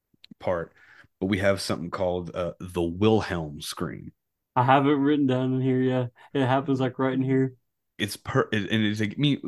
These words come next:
Speaker 1: it gets spoken about. I think I've brought it up. Maybe you have too. It's certain things, but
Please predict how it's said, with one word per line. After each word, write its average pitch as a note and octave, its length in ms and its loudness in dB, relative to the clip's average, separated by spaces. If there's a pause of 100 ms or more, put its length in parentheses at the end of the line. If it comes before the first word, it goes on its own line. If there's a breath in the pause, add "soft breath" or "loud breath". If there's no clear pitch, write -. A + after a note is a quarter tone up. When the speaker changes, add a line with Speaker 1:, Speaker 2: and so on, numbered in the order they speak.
(120)
Speaker 1:
it C#3 120 4
gets C#3+ 200 0
spoken A2+ 320 0
about. G2+ 320 0
I G2 120 -4
think A#2 180 -4
I've F#2+ 160 -2
brought F#2 200 2
it F#2 80 -2
up. E2+ 60 -4
Maybe G2 180 -2
you F#2 160 -4
have F2+ 200 -2
too. G2 340 -2 (480 soft breath)
It's F2 160 -4
certain G#2 320 -2
things, E2+ 540 -6
but F#2 140 -4